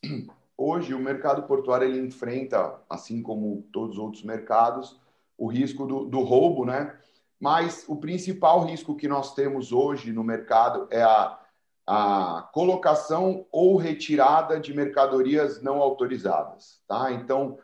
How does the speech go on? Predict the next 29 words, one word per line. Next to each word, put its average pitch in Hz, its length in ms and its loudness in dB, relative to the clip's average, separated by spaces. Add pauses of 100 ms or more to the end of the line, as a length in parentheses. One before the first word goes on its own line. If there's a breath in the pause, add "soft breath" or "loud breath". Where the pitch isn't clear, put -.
(380 loud breath)
é, 107 220 2
todo 127 220 -2
mundo 139 160 -6
fala, 127 260 0
"Pô, 165 140 0
como 151 140 -4
é 170 40 -2
que 180 60 -2
a 185 40 2
pessoa 160 320 -2
vai 147 200 0
colocar 151 640 2
a 135 60 2
mercadoria? 131 800 2
Alguém 110 340 0
vai 147 240 2
colocar 151 380 2
uma 156 160 2
mercadoria 143 560 2
dentro 143 260 -6
de 127 100 -14
um 135 60 -6
local 135 500 4
e 135 120 0
isso 139 180 -4
é - 20 0
um 127 80 -2
risco?" 131 360 -6
Sim, 110 360 -6